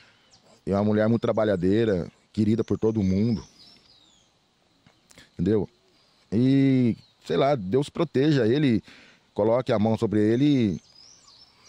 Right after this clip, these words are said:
entendeu? A gente, a gente, a gente fica, a gente não sabe o que falar nessa, nessa hora. A gente, o sentimento da gente é muito, é muito incerto,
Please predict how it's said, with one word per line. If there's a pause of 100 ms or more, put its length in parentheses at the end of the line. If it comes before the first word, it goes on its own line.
entendeu? (520)
A
gente,
a
gente,
a
gente
fica,
a
gente
não
sabe
o
que
falar
nessa,
nessa
hora.
A
gente, (400)
o
sentimento
da
gente
é
muito, (1120)
é
muito
incerto,